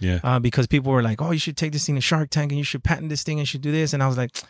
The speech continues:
Speaker 2: "Get outta here. Like, I, I still wanna be a photographer. Like, this is just extra income for me. Like, this is just something I build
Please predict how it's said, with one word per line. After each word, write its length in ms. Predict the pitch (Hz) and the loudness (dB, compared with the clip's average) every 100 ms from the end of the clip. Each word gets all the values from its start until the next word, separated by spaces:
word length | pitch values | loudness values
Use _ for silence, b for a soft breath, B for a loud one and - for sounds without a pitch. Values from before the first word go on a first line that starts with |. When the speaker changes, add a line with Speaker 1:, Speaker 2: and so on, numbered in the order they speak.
| b b b | b b b
Speaker 2:
"Get 140 | 160 151 | 2 4
outta 180 | 127 | 4
here. 120 | 123 120 | 4 4
Like, 140 | 117 | 2
I, 120 | 117 139 | 0 0
I 40 | 131 | 0
still 200 | - 160 | 2 2
wanna 140 | 147 | 4
be 100 | 135 | 2
a 40 | |
photographer. 540 | 117 117 127 123 107 110 | 0 0 2 2 0 0
Like, 140 | 107 | 2
this 120 | 127 131 | 2 2
is 80 | |
just 180 | 131 120 - | 2 0 0
extra 360 | 123 - 123 | -2 -2 0
income 240 | 120 120 110 | 0 0 -4
for 140 | 117 | -2
me. 100 | 117 | 0
Like, 140 | 113 | 0
this 80 | 127 | 2
is 80 | 123 | 0
just 220 | 139 123 | 0 0
something 200 | 127 127 | 0 2
I 80 | 120 | 0
build 320 | 110 123 113 | 2 0 0